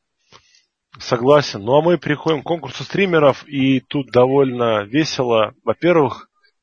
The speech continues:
я, прежде чем огласить результаты прошлой недели и называть этого недели, я скажу, что у нас прям в полном, э, рост стала проблема, как называется, usual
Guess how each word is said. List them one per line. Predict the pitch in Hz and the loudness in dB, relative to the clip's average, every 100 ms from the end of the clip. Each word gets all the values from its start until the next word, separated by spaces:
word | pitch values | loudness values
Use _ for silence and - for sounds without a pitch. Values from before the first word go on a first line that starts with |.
| _ _ | _ _
я, | 120 127 120 - _ _ - | 2 2 0 -14 _ _ 0
прежде | 151 - | 0 0
чем | 139 | -4
огласить | 131 127 147 - | -4 -2 -8 -8
результаты | 120 117 143 123 | -8 -6 -8 -4
прошлой | 147 185 - 147 | 0 0 -2 -8
недели | 117 123 110 | -4 -2 -2
и | - 120 120 127 | -4 -4 -2 -2
называть | 120 110 139 131 | -4 -4 -4 -4
этого | - 175 - 147 110 - _ _ _ _ | -4 -2 0 0 0 -2 _ _ _ _
недели, | - 110 110 110 101 - _ _ _ _ _ - | -12 -4 0 0 -2 -8 _ _ _ _ _ -4
я | 117 143 | 0 0
скажу, | - 131 151 | 0 -2 -2
что | - 120 | -6 -6
у | 120 | 0
нас | 151 151 - _ _ - - - _ _ | 2 2 -4 _ _ -20 -20 -20 _ _
прям | - 123 127 120 | 2 4 4 0
в | 107 104 110 117 113 113 110 | -6 -6 0 4 6 4 2
полном, | 147 151 135 113 101 110 _ _ _ | 0 0 0 -2 -4 -20 _ _ _
э, | - - - - - - | -20 -20 -20 -20 -6 0
рост | 127 147 - | 2 2 -2
стала | - 131 127 | -4 2 2
проблема, | 117 117 107 131 147 131 107 _ _ - _ | 0 -4 -2 0 2 2 -2 _ _ -20 _
как | - 113 | -14 -12
называется, | - 110 98 - - | -8 -8 -8 -14 -10
usual | 120 196 202 170 180 | -2 0 2 2 2